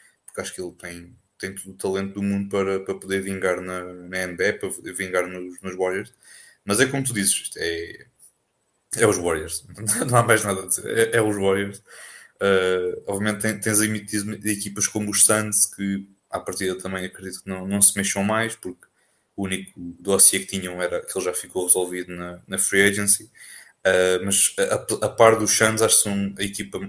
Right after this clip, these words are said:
como eu já disse há, há bocadinho, ah, são a equipa mais bem preparada para, para mim, para, para vencer o campeonato na Conferência Oeste.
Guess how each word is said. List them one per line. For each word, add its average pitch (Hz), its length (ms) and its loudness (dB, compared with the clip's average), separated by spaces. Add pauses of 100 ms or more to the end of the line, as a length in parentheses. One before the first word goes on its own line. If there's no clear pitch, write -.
como 107 140 -6
eu 101 40 -2
já 101 80 4
disse 95 200 2
há, 90 140 -6
há 90 40 -12
bocadinho, 90 400 -10 (560)
ah, - 80 0
são - 160 4
a - 20 2
equipa 101 240 -4
mais 98 160 2
bem 98 140 2
preparada 92 420 2
para, 90 240 -6
para 92 160 -4
mim, 92 200 -8
para, 90 240 -2
para - 160 -4
vencer 95 300 4
o - 40 -10
campeonato 98 500 -4
na 101 120 -2
Conferência 98 540 0
Oeste. - 340 -2